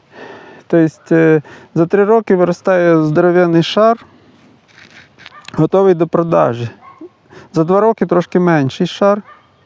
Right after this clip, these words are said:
Але проблема в тому, що він, ці сосни слабенько приживаються. Тому на слідуючий рік буду менше їх робити, тому що там, можливо, десь я зачепив їх штук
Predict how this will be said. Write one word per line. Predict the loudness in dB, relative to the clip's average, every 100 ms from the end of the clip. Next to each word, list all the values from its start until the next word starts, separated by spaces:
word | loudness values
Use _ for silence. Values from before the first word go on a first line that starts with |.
| _ _ _ -20 -20 -12 -4
Але | 0 2 0 0
проблема | -2 0 0 0 0
в |
тому, | 0 0 0
що | -2 -2
він, | 2 2 0 -8 -20 -20
ці | -6 -6
сосни | 0 0 0 -2 -4 -6 -20 -20 -20 -10
слабенько | -2 0 0 -2 -6 -8
приживаються. | -4 0 2 0 -2 -4
Тому | 0 2 0 -2 -6 -4
на | -2
слідуючий | 0 0 -2 0 -2
рік | -2 -6 -14 -20 -20 -20 -10 -2
буду | 0 2
менше | 2 0 -2 0
їх | 0 0
робити, | 0 2 2 0 -2 -4 -6 -10
тому | -4 0 0
що | -2 0 0 -2 -8 _ _ _ _ _ _ -6
там, | -2 -2 -4 _ _ _ _ _ _
можливо, | 0 2 2 2 2
десь | 0 -2
я | 0 0 0
зачепив | -2 -6 -6 0 2 0 -4 _ _ _ _ _ _ _ _ _ _ -20 -20 _ 0
їх | 0 0
штук | -2 0 0 -4